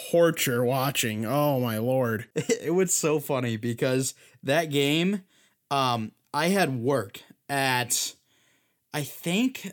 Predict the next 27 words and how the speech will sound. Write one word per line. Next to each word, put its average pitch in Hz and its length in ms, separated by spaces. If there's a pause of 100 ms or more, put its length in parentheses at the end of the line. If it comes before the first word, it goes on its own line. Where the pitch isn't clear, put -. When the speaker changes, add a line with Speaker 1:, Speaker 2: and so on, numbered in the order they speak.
(120)
Speaker 2:
I 170 80
think, 220 220
well, 170 200
I, 147 260
I 147 220
had 165 180
work 160 200
at, 131 100
like, 123 240
eight 123 240
or 113 80
whatever, 107 300
but 117 260
it 131 200
went 143 420
eight 147 160
A 135 100
M, 104 200 (260)
and 147 140
it 139 120
went 147 260
until, 143 420
I 123 120
think, 131 240
three 139 340
or 123 100
four. 123 420